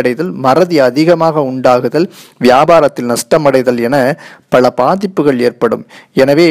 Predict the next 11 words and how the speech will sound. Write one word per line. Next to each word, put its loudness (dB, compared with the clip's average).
புதனும் -2
சூரியனும் 0
பலமில்லாமலும் 0
பாதிக்கப்பட்டிருந்தாலும் -2
இவ்வெண்ணில் 0
பெயர் 4
வைக்கக்கூடாது. 0
ஏனென்றால் 2
சூரியன் 2
மாதம் 2
மாதம் 0